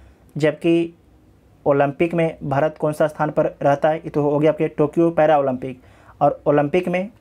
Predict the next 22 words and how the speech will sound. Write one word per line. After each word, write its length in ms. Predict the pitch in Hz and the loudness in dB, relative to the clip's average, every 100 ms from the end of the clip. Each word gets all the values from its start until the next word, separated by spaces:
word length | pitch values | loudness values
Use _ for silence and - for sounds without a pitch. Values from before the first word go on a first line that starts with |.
| - | -2
अड़तालीसवें 580 | 143 143 147 143 165 165 151 | 0 2 0 0 -2 -2 -4
स्थान 300 | - 143 147 | -4 -4 -2
पर 140 | 147 | 0
भारत 360 | 135 139 151 - _ _ | 2 0 -2 -10 _ _
रहता 320 | 143 147 143 135 | 0 2 2 0
है। 260 | 147 185 _ - - _ - | -2 -10 _ -20 -20 _ -6
भारत 280 | 139 151 180 | -2 -2 -2
के 80 | 180 | -2
द्वारा 220 | 160 160 | 0 -2
कुल 240 | 156 156 - | -2 -6 -6
सात 380 | - - 151 156 | -6 -2 0 0
पदक 140 | - 202 | -2 -2
जीता 420 | 143 135 139 - _ _ _ _ - | -2 -2 -4 -6 _ _ _ _ -6
जाता 340 | 143 147 143 | -2 0 0
है। 260 | 127 120 - _ _ _ _ _ _ _ _ _ _ _ _ _ - - - - _ _ _ | -2 -6 -14 _ _ _ _ _ _ _ _ _ _ _ _ _ -20 -20 -20 -20 _ _ _
हाल 300 | - 156 156 | -4 -2 0
ही 120 | 190 | -2
में 260 | 185 180 - - | -2 -4 -4 -4
किस 200 | 180 180 | -2 0
राज्य 320 | 151 151 156 | 2 0 -4
सरकार 440 | 165 147 147 147 139 | -4 -2 2 0 0
ने 260 | 131 135 | -6 -10